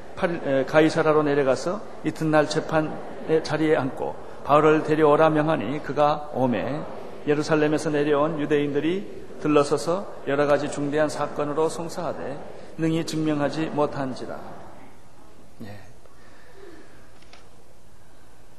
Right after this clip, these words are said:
유대인의 율법적인 관점에서도 바울을 재판장에 세울 수 없었고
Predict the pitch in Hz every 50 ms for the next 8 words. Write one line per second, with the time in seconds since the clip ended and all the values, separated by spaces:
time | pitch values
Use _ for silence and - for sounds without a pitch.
0 | - - - - - 156 190 180 208 208 214 208 214 208 196 208 220 220 220 -
1 | - 247 247 247 - 269 262 254 269 269 - - 220 226 226 214 - 240 233 233
2 | 240 226 226 233 185 143 104 131 190 220 226 233 - - - - - - - -
3 | - - - - - - - - - - - - - - - - - - - -
4 | - 143 151 170 170 170 185 196 196 180 180 185 - - - - - - 175 175
5 | - - 233 233 226 233 233 247 240 240 226 220 208 196 - 226 202 - - 185
6 | 170 147 - - 87 101 143 180 202 220 - - -